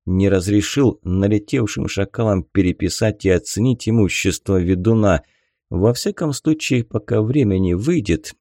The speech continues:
и не станет окончательно понятно, что и Саня тоже помер. Не убедила его фотография, именно так он им сказал.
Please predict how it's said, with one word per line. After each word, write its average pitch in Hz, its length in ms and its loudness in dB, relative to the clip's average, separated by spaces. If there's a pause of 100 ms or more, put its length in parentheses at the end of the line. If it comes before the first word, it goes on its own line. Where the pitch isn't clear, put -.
и 98 80 0
не 101 120 2
станет 107 460 -2
окончательно 98 920 0
понятно, 107 640 -2
что - 280 -4
и 107 280 -2
Саня 101 560 -2 (160)
тоже 95 340 0
помер. 95 600 2 (520)
Не 95 300 0
убедила 165 580 -2
его 165 240 2
фотография, 107 1160 0
именно 127 600 2 (160)
так 156 340 -4
он 131 240 0
им 92 180 2
сказал. 87 720 0